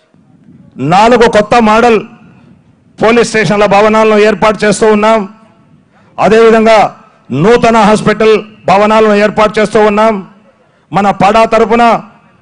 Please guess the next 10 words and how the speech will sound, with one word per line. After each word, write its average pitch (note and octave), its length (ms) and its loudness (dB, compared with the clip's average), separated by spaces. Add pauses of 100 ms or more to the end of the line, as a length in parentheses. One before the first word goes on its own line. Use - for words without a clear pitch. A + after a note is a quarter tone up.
(880)
వివిధ G#3 260 0
అంశాలకు G#3+ 520 0
మనం G#3 240 -2
శ్రీకారం G3+ 520 -2
చుడుతూ F#3+ 220 -4
ఉన్నాం. F3 340 0 (1080)
మైత్రి A3 460 -4
లేఅవుట్లో G#3+ 720 -2 (1700)
డాక్టర్ F#3+ 400 -2
వైఎస్ఆర్ A3 680 0